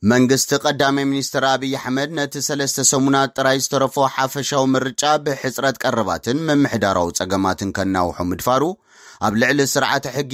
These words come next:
ኢትዮጵያ ቀጥታዊ ዕልዋ ይፍጸም ምህላው ዘረኣይ ከም ዝኾነ ዝሕብሩ ናይ ቀረባ ተዓዘብቲ፣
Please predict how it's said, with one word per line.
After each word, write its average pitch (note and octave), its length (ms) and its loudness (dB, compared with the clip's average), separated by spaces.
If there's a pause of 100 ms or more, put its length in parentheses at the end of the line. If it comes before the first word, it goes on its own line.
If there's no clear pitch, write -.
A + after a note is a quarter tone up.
ኢትዮጵያ C#3 460 0
ቀጥታዊ C#3 540 0
ዕልዋ C3+ 260 2
ይፍጸም C3+ 520 -2
ምህላው C3 440 2
ዘረኣይ B2+ 340 2
ከም B2 160 0
ዝኾነ B2+ 360 0
ዝሕብሩ G#2 480 -4
ናይ F#2+ 160 -2
ቀረባ C#2 380 -6
ተዓዘብቲ፣ G2+ 500 0